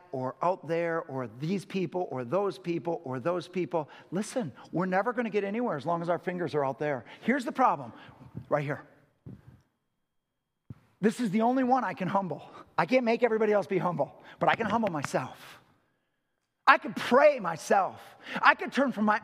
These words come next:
own wicked ways. I can seek the face of God myself.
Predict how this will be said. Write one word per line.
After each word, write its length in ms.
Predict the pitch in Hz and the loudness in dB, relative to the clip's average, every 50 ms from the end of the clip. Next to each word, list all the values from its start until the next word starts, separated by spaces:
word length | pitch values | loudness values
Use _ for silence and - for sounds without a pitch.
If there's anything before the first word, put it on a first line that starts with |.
| - 302 | 2 4
own 400 | 262 269 294 285 254 220 180 147 - - - - | 6 6 6 6 4 2 -2 -8 -10 -14 -12 -2
wicked 320 | - 165 196 - - 196 160 | 2 2 2 2 2 0 0
ways. 580 | 151 170 160 139 113 - - - - - - - - - - 180 - | 2 2 0 0 -2 -10 -14 -16 -16 -16 -16 -18 -12 -10 -4 4 6
I 140 | 247 285 339 | 6 6 6
can 180 | - 269 269 | 4 0 -6
seek 420 | 185 - - - - 330 294 - - | -4 -6 -4 0 2 2 2 2 0
the 80 | 262 | 0
face 340 | 226 - 269 277 294 - - | 2 4 2 2 2 0 -4
of 140 | 240 185 151 | -4 -4 -2
God 400 | - 220 220 226 196 175 147 131 - - - - | 0 0 0 0 0 -2 -6 -10 -14 -18 -10 -4
myself. 580 | - 170 180 - - 214 202 175 143 120 113 - | -2 -2 -2 -2 2 2 2 2 2 0 -8 -16